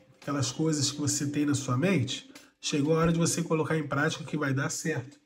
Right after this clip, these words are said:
Aqui, a espiritualidade fala que chegou a hora de você alcançar o seu objetivo tão sonhado, tá? Aqui fala que você vai conseguir o que você quer.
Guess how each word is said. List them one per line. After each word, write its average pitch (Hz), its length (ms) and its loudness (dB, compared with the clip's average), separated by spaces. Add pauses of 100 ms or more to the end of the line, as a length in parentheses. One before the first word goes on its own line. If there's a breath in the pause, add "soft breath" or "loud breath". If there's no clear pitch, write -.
(760)
Aqui, 151 720 0
a 147 120 -2
espiritualidade 147 840 2
fala 170 420 -2
que - 80 -4
chegou 151 300 -2
a 165 60 4
hora 165 100 2
de 160 80 -2
você 160 300 -2
alcançar 160 560 -2
o 156 40 -2
seu 160 140 -2
objetivo 151 540 0
tão 214 260 -2
sonhado, 135 760 -2
tá? 135 220 -8 (1300 loud breath)
Aqui 147 300 -2
fala 170 640 -2 (140)
que 143 160 -4
você 151 680 0
vai 160 540 0
conseguir 156 880 0
o 147 100 0
que 147 140 -6
você 156 320 0
quer. 110 340 -2